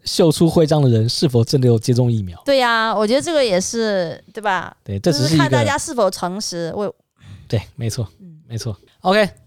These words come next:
Speaker 1: 相关的跟疫情的新闻，然后国际上的、泰国的，我都已经，我觉得比较吸引我的了。然后我已经讲完了。那我还是给大家讲一些，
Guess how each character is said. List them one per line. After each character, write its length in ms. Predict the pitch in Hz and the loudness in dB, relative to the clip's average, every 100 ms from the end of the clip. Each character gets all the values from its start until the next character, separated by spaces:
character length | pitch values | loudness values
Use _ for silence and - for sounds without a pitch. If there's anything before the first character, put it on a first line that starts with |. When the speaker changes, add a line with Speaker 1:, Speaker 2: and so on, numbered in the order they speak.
| _ _ _ | _ _ _
Speaker 1:
相 400 | - - 196 208 | -8 -2 0 2
关 240 | 208 208 | 2 2
的 260 | 180 147 127 | 4 4 4
跟 140 | 170 | 2
疫 120 | 170 160 | 2 2
情 160 | 143 | 4
的 40 | 139 | 2
新 160 | 151 | 4
闻， 220 | 139 107 - _ _ | 4 2 -2 _ _
然 120 | 117 | 0
后 60 | 123 | 0
国 180 | - 123 | 2 0
际 100 | 147 | 2
上 160 | 143 117 | 2 2
的、 120 | 110 | 2
泰 180 | 143 120 | 2 0
国 160 | 101 | 0
的， 140 | 98 101 | 2 2
我 100 | 98 | 2
都 160 | 120 | 2
已 60 | 104 | 2
经， 260 | 107 113 - _ - | 0 0 -4 _ -2
我 140 | 113 | 0
觉 140 | - 120 | 2 4
得 180 | 127 113 _ _ | 2 2 _ _
比 80 | 113 | 0
较 60 | 120 | 0
吸 260 | - 135 | 0 0
引 120 | 123 120 | 2 0
我 140 | 90 | -2
的 80 | 80 | -6
了。 160 | 87 - _ _ _ _ _ _ _ - | -14 -20 _ _ _ _ _ _ _ -4
然 120 | 107 | 0
后 20 | |
我 100 | 117 | 2
已 40 | |
经 40 | 117 | 2
讲 140 | 101 | -2
完 100 | 82 | -6
了。 140 | 87 - _ _ _ _ | -8 -12 _ _ _ _
那 180 | 139 131 | 0 2
我 80 | 110 | 2
还 120 | 123 | 0
是 140 | 147 | 0
给 140 | 127 123 | -2 2
大 120 | 156 | 2
家 80 | 156 | 2
讲 240 | 127 123 | 0 2
一 60 | 147 | 2
些， 420 | 160 151 151 | 4 4 4